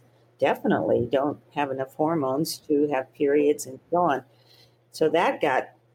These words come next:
nixed. And then it was low carb. "Oh, carbs are so bad for you. You've gotta stop eating carbs." Oh, then we forget about all the nutrients that are in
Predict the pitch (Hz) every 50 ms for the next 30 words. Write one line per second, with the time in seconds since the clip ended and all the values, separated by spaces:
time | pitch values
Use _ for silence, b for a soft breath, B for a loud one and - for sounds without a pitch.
0 | _ _ - 156 147 143 143 170 - - - - - 156 165 175 180 190 202 180
1 | 131 147 165 156 160 156 160 175 175 170 - - 208 233 240 185 151 - - -
2 | - 180 196 196 175 143 123 - - - - - 156 180 185 - - - 113 110
3 | - - - 196 185 160 - 123 113 110 101 - - - - - - - - -
4 | - - - _ - 160 147 151 143 - - 143 135 135 - - 139 123 127 123
5 | 120 - - - 160 147 139 123 120 - - b b b b b b b b -
6 | 170 165 151 147 147 151 151 156 151 151 - - 147 147 147 175 185 208 214 -
7 | - 147 135 135 135 147 143 143 147 143 131 - _ _ _ _ _ _ _ -
8 | - 165 180 226 208 - - 151 139 139 143 170 175 - - - - 143 139 143
9 | 139 139 131 - - 131 143 139 139 143 139 -